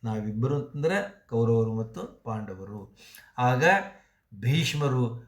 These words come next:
"ಮಕ್ಕಳ ಹಾಗೆ ಆಡಿದ ಮಾತನ್ನೇ ಆಡಬೇಡವೋ? ನನಗೆ ನಿಮ್ಮ ಮೇಲೆ ಎಷ್ಟು ದಯೆ, ದುಗುಡ ಇದೆ ಎಂದು ಕೃಷ್ಣ, ಕೃಷ್ಣನಿಗೆ ತಿಳಿದಿದೆ, ನಿಮಗೆ ತಿಳಿದಿಲ್ಲ. ಸುಮ್ಮನೆ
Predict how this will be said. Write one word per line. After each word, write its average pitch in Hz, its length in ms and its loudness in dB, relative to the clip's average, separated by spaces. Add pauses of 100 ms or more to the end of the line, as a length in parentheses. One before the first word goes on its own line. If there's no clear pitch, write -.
(120)
"ಮಕ್ಕಳ 135 720 2
ಹಾಗೆ 139 460 4
ಆಡಿದ 127 520 2
ಮಾತನ್ನೇ 131 720 0
ಆಡಬೇಡವೋ? 139 1200 4 (1040)
ನನಗೆ 160 560 8 (500)
ನಿಮ್ಮ 165 420 0
ಮೇಲೆ 165 400 2
ಎಷ್ಟು 156 480 2
ದಯೆ, 147 600 6
ದುಗುಡ 170 280 2
ಇದೆ 165 760 4
ಎಂದು 139 340 -2
ಕೃಷ್ಣ, 160 340 -6 (500)
ಕೃಷ್ಣನಿಗೆ 160 520 0
ತಿಳಿದಿದೆ, 160 880 2
ನಿಮಗೆ 214 400 8
ತಿಳಿದಿಲ್ಲ. 147 440 0 (340)
ಸುಮ್ಮನೆ 185 1040 2